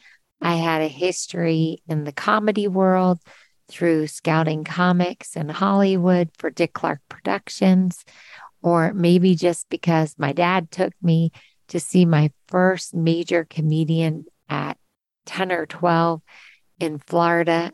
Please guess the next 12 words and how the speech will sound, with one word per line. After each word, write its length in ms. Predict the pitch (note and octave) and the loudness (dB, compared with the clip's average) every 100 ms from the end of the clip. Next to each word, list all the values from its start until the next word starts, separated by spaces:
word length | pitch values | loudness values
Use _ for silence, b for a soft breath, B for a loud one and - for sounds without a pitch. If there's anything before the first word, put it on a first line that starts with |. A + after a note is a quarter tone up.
| - | -4
That 180 | E3 D3+ | -2 -2
was 160 | D3 | -6
Jackie 460 | - D#3+ D#3+ - D#3 | -2 -2 -2 -2 2
Mason, 720 | D3 E3 E3 - E3 D#3 D#3 b b b _ _ | 2 0 -2 -4 -2 -2 -4 b b b _ _
that 300 | D#3 E3 E3 - | 0 0 0 -2
I 240 | E3+ E3 | 0 2
have 220 | E3+ E3 E3+ | 2 0 -2
always 600 | - D#3 D#3 D#3 D3+ D3 | 0 2 4 2 2 -2
loved 640 | - D3+ D#3+ D#3+ D#3+ D#3 - | -6 0 4 6 4 2 -6
humor, 420 | - E3 D#3 D3 | -12 -6 -2 0
loved 380 | C#3+ D3 D3 - | 2 0 -2 -4
comedy. 640 | D#3 D3+ D3+ D3+ D3+ D#3 | -2 2 2 2 2 0